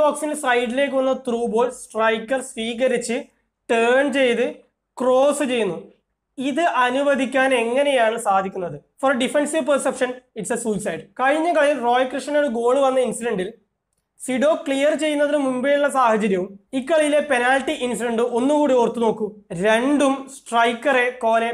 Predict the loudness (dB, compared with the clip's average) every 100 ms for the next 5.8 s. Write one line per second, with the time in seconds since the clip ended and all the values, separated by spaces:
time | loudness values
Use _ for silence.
0 | -4 -4 -2 -2 2 2 2 0 -2 0
1 | -2 -2 -2 -2 -4 -8 _ -8 -2 -2
2 | 0 0 0 -2 -2 0 0 0 0 0
3 | 0 2 0 0 -2 0 -2 -4 -2 2
4 | 4 2 0 0 -2 0 0 0 -2 -12
5 | _ -6 0 0 2 0 0